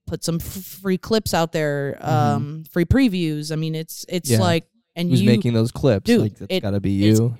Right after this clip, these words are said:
Speaker 2: Yeah.
Speaker 1: every day. It's every fucking day. It's, it's,
Speaker 2: Mm-hmm.
Speaker 1: it's, so, um, it's a-, actually, honestly, a lot easier to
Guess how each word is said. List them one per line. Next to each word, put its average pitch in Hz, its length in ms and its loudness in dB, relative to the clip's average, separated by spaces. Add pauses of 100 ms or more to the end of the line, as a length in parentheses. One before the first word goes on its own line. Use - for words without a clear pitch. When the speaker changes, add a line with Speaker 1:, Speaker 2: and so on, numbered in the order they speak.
Speaker 2:
Yeah. 208 60 -2
Speaker 1:
every 220 480 4
day. 208 500 4
It's 185 200 -4 (120)
every 208 380 -2
fucking 180 360 -12
day. 156 360 -2
It's, - 280 -8
it's, 180 240 -10
Speaker 2:
Mm-hmm. 127 180 -14
Speaker 1:
it's, - 220 -14 (720)
so, 180 440 0
um, 156 480 -4 (340)
it's 180 140 -8
a-, 180 140 -4
actually, 185 460 -2
honestly, 180 380 -2
a 180 60 -2
lot 175 180 0
easier 180 340 2
to 170 160 2